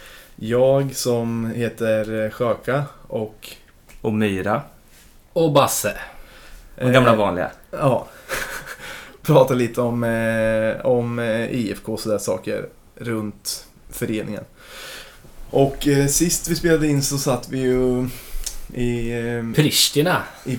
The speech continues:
Speaker 1: Pristina i trettiofem grader värme och mådde gött. Och nu har det hänt lite grejer sedan dess som man kanske inte mår riktigt lika gött. Men, ehm,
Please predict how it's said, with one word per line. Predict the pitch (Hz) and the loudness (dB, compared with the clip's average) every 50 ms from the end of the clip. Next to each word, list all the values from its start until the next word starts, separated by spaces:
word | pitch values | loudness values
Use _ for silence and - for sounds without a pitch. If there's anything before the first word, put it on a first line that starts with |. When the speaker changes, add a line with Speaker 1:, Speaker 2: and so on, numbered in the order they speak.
| - | -4
Speaker 1:
Pristina | - 143 147 131 127 - - - - 147 156 156 156 151 | 0 0 2 2 2 -2 -4 -4 -4 0 2 2 2 2
i | 156 156 156 | 2 0 -2
trettiofem | 151 - 160 156 151 147 - 131 131 131 127 | -2 -2 -4 -4 -2 2 2 2 2 2 2
grader | 127 127 127 123 | 2 4 4 4
värme | 120 131 131 127 120 110 117 120 123 123 120 - | 2 2 2 2 0 0 -2 0 -2 -2 -2 -2
och | - 120 117 117 - - - | -2 -4 -4 -4 -8 -8 -4
mådde | 127 120 120 120 120 | -2 -2 0 -2 -2
gött. | 117 117 139 156 156 - - - - - - - - 123 | 2 2 2 2 2 -4 -10 -6 -6 -6 -6 -6 -4 -2
Och | 135 123 120 120 120 120 120 - - - - - - - - - - - - - | -2 0 0 0 0 0 -2 -4 -6 -12 -20 -20 -20 -20 -20 -20 -20 -20 -18 -8
nu | - 123 127 | 0 4 6
har | 135 | 6
det | 131 131 | 6 6
hänt | 135 139 143 147 147 | 4 2 2 0 -2
lite | 147 143 147 | -4 -4 0
grejer | 135 139 123 120 | 2 2 2 2
sedan | 120 - 127 123 | 0 -2 0 4
dess | 127 131 135 135 - - - | 4 4 4 2 -4 -6 -6
som | - 127 120 | -4 -4 -2
man | 120 120 120 | -2 -2 -2
kanske | - 123 120 127 | -2 -2 -2 -2
inte | 123 113 117 | -4 -4 -4
mår | 117 117 117 113 113 - - - - - - | -4 -4 -4 -4 -4 -8 -12 -16 -20 -16 -14
riktigt | - 127 139 135 - - - 160 175 | -4 -4 -4 -4 -4 -8 -8 -4 -2
lika | 165 139 - 139 | -2 0 0 -2
gött. | 123 113 117 110 110 - - - - - - - - - - - - - - - - - | -2 -2 -2 -4 -4 -8 -12 -12 -12 -12 -14 -18 -18 -20 -20 -20 -20 -20 -20 -20 -14 -4
Men, | - 123 120 120 117 117 117 120 | 0 2 4 4 4 2 0 -2
ehm, | 120 117 120 120 120 120 120 120 120 120 120 117 117 113 | -2 -2 -2 -2 -2 -2 -4 -4 -4 -4 -4 -4 -6 -6